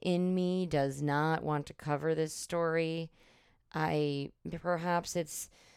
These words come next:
something about the celebrity or about the anti-Semitic rhetoric around Elon Musk, ab-,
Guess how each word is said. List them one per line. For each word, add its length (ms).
something 500
about 300
the 80
celebrity 920
or 200
about 380
the 580
anti-Semitic 920
rhetoric 560
around 640
Elon 480
Musk, 540
ab-, 160